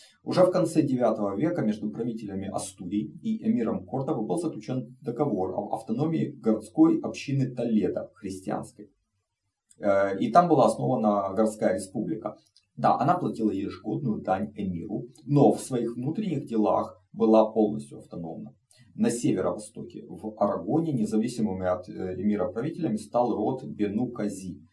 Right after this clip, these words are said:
Видимо, это были вестготы, ну, то есть, э, правители вестготского происхождения, но принявшие ислам. В Эстромадуре, э, независимым правителем объявил себя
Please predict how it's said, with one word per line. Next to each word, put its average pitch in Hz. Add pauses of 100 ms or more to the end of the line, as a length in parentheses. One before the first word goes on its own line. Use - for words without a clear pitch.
Видимо, 156
это 131
были 123
вестготы, 110
ну, 110
то 107
есть, - (120)
э, 113
правители 127
вестготского 101
происхождения, 165
но 120
принявшие 107
ислам. - (500)
В 104
Эстромадуре, 175 (380)
э, 107
независимым 147
правителем 143
объявил 110
себя 113